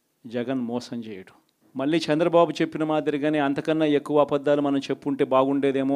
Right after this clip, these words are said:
ఆ పది పర్సెంట్ మనతోనే నిలిచి ఉండేవాళ్ళేమో, అలా చేసుంటే బాగుండేదేమో అని చెప్పి కూడా చాలామంది కనిపించవచ్చు కూడా. మరీ జగన్ ముక్కుసూటి మనిషి, మరీ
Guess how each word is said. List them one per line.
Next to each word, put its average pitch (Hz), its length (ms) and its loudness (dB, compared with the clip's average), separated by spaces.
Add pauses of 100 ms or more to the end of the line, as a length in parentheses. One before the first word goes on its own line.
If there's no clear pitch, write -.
ఆ 131 40 2
పది 123 240 -2
పర్సెంట్ 143 400 -2 (140)
మనతోనే 139 420 2
నిలిచి 147 340 0
ఉండేవాళ్ళేమో, 139 720 2
అలా 127 200 -4
చేసుంటే 143 420 -4
బాగుండేదేమో 131 840 0
అని 123 140 -4
చెప్పి 123 280 -8
కూడా 147 200 6 (2000)
చాలామంది 143 500 -2
కనిపించవచ్చు 151 680 -10
కూడా. 110 180 -18 (1700)
మరీ 127 280 -8 (120)
జగన్ 139 360 -2
ముక్కుసూటి 135 440 -6
మనిషి, 131 380 -4 (1500)
మరీ 120 360 -8